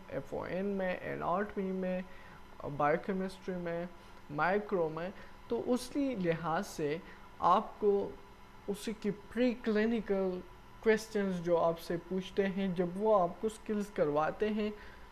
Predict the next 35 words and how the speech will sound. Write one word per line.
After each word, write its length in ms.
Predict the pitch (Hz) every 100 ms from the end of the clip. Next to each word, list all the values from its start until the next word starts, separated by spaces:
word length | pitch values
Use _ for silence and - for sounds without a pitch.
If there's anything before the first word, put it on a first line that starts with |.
| -
तो 80 | 175
बाज़ 360 | 170 190 226
institute 800 | 226 214 - 202 190 208 214 208
तो 80 | 208
वो 280 | 180 185 185 185
आस्की 360 | 156 180 - 208
करते 420 | 208 180 202 190
थे, 200 | - 190
लेकिन 460 | 165 175 175 226
ज़्यादातर 640 | 202 196 180 190 190 190 185 - - - -
institute 760 | 175 - 170 - 214 214 208
ने 120 | 196 185
ये 200 | 180 175
चीज़ 800 | - 196 - - - - - 151
बंद 240 | 202 220
की 140 | 208 202
हुई 240 | 170 147
है, 240 | 139 135 143 - - - -
इसलिए 340 | 202 208 269 277
कि 160 | 262
उनको 280 | 233 233 240
पता 300 | 240 196 190
है 140 | 226 226
कि 160 | 220
सेवेंटी 520 | 196 - 202 220 214 202
एमसीक्यूज़ 680 | 185 185 180 - 220 214 220
है, 80 |
थर्टी 540 | 202 - 208 208 220 208 202 - - -
हमारे 420 | 165 170 196 233
पास 420 | 233 220 220 - - - 196
मार्क्स 420 | 196 202 202 -
है, 100 | 202
तो 160 | 202 190
इससे 320 | 208 - 233 220
हम 140 | 208